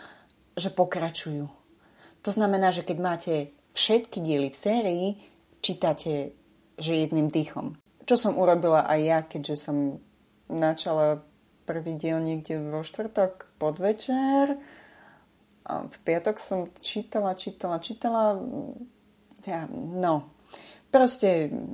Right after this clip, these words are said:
zlúpla som to jak čerstvú malinu. Uznávam, že aj druhý diel som kedysi už čítala. Faktom je, že z druhého diela som došla na to, že si pamätám len úvodné premisy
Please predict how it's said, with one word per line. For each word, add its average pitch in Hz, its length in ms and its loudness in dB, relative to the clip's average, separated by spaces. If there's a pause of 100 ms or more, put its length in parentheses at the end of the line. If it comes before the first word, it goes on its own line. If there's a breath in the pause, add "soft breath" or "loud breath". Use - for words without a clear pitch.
(160)
zlúpla 208 400 8
som 170 240 -2
to 156 80 0
jak 143 240 2 (600)
čerstvú 175 360 -2
malinu. 214 560 2 (480 loud breath)
Uznávam, 196 600 2
že 170 320 -2
aj 156 280 -8
druhý 190 320 0
diel 180 240 -2
som 160 320 -6
kedysi 165 560 -8
už 156 160 -10
čítala. 220 720 0 (720 loud breath)
Faktom 196 480 4
je, 185 320 4
že 151 80 -2
z 180 160 0
druhého 214 320 6
diela 165 560 0 (240)
som - 240 -6
došla 156 320 0
na 143 160 -4
to, 151 400 -4
že 151 80 -6
si - 240 -4
pamätám 156 480 -2
len 147 240 -2
úvodné 165 480 -4
premisy 156 800 -2